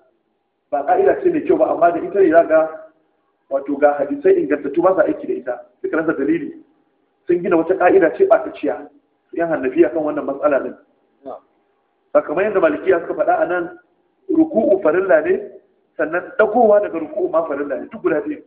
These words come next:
Speaker 1: An gane? Qur'ani ya ce, "Irka'u," to, ai, hadisi ya karanta da mu,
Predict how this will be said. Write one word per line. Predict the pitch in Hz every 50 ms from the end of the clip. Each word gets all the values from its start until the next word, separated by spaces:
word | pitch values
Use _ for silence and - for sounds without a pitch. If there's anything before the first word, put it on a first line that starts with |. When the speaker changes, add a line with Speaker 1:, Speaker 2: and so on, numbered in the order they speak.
| _ _ _ _ _ _ _ _ _ _ _ _ _ _ _ _ _ _ _ -
Speaker 1:
An | 151
gane? | 156 175 185 202 214 - - - - - - _ -
Qur'ani | 165 - - 196 196 190 185
ya | 180 180 185
ce, | - 190
"Irka'u," | 180 190 190 - 180 156 175 -
to, | 175
ai, | 170 190
hadisi | 208 208 196 - - 190 - 165 175
ya | 175 170
karanta | 170 190 180 180 180 196 196
da | 180 -
mu, | 151 156 160 160